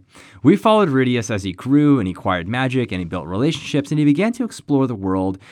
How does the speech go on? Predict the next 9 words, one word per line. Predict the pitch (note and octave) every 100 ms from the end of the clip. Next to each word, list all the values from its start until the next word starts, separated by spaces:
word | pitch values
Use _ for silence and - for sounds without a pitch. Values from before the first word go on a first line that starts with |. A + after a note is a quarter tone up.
| - -
before | A#2 - F3
a | G3
calamity | - B2 A2+ A#2+ B2
called | - G2 G2
him | F#2+ F2+ F2+ F#2+ _ _ _ _
to | -
his | G2+ F#2+
ultimate | G2 F#2 F#2+ D#2 -
quest. | - - - -